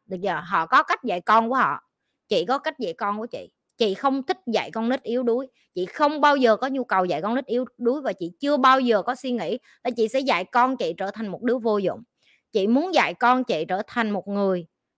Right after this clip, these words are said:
mà người khác khi người ta đi xuống đáy, người ta sẽ tìm con chị để dựa dẫm.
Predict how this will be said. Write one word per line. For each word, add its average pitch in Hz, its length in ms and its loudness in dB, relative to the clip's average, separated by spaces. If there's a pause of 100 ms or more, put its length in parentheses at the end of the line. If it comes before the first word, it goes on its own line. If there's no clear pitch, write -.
(120)
mà 226 100 -4
người 226 180 2
khác 339 380 4
khi 320 100 -4
người 262 140 -2
ta 240 120 -2
đi 262 140 -2
xuống 320 220 -8
đáy, 294 260 4
người 320 120 -4
ta 254 120 -2
sẽ 339 120 -6
tìm 233 240 2
con 254 320 2
chị 156 200 -4
để 202 160 -2
dựa 196 220 -4
dẫm. 180 280 -4